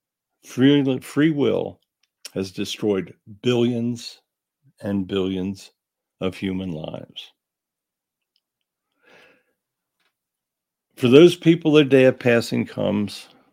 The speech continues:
and they return home. We tell them what they've done wrong. And it's like they have to start over with their next lives.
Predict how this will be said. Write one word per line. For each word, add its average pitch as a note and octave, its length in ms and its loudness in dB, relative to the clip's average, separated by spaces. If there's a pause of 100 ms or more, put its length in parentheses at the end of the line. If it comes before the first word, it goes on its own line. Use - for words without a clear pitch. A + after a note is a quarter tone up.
(120)
and G#2 180 -2
they G#2 100 0
return G2+ 460 -4
home. C#2+ 400 -10 (2250)
We A#2 120 0
tell A#2+ 260 2
them B2 160 2
what A#2 180 0
they've A2 200 -4
done G#2 300 -2
wrong. E2 400 -4 (1600)
And A2 120 0
it's A2 200 -4
like A2+ 180 2
they G#2+ 140 0
have G2+ 260 -6
to - 100 -14
start F#2+ 360 -2
over F2 320 -4
with F2 220 -8
their G#2 100 -6
next E2+ 340 -6
lives. - 440 -10